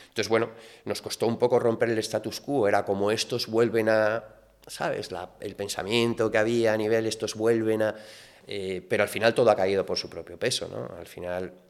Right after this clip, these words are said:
han visto que, que, bueno, que esta es la gran competición, eh, que no se había organizado desde que se, se, se dejó en aquel momento por la crisis y ahora todo el mundo, eh, bueno, ahora ya tenemos,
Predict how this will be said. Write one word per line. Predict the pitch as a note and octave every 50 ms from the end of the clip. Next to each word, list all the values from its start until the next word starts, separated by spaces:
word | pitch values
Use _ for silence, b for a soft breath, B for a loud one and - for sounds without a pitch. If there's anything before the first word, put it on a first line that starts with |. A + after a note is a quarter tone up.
| _ _ _ - -
han | G2+ F#2+ F2+
visto | F#2+ A2+ - - - F2
que, | - E2+ E2+ E2+ _ _ _
que, | - D#2+ E2
bueno, | E2+ F#2 F2 D#2+ -
que | F#2+
esta | F2+ - - F#2
es | - F#2
la | F#2
gran | F#2+ F2+ F2+ F2+
competición, | F2 G2+ F2+ F#2 F#2 F#2 F#2+ - - C3+ D3+ F3 A3 C#4 - - _ _ _ - _
eh, | - - F2 E2+ E2+ -
que | - - F2+
no | F2+ F#2
se | - -
había | F#2 F2+ F#2 F#2 F2 F2 - - -
organizado | - F2+ E2 F2 E2+ E2+ D#2+ - A2+ A#2 G#2+ F#2
desde | E2+ E2 - - D#2+
que | D#2+ D#2+
se, | E2 - - D#2+ D#2+ D#2+ D#2+ D#2 D#2 E2 F2 -
se, | - - - E2 E2 E2 D#2+ D#2+ _ B B B B B B B B B B B B B B B B B _ _ _
se | - - - F2+ E2
dejó | E2 D#2+ - - G2 G2
en | F#2 F2
aquel | E2+ - F#2+ F2+
momento | F2 F2+ F2+ F2+ - F#2
por | - F#2 F2+
la | F2+ F2 -
crisis | - F#2 F2+ - - A2 A2 -
y | E2+ D#2+
ahora | D#2+ D#2+ E2 E2 E2+ F2+
todo | - F2+ F2 F2
el | F2 F2
mundo, | F2 F2 F2 F2 F#2 F#2+ F#2+ G2 G2 F#2+ F#2 F2+ F2 E2+ E2 - - -
eh, | F#2+ F2+ F2 F2 E2+ E2+ E2 E2 E2 E2 E2 F2
bueno, | G2+ F2 - F2+
ahora | D#2+ E2
ya | F2+ E2+ E2
tenemos, | - G2 F2 F#2 F#2 F2+ F2+ - -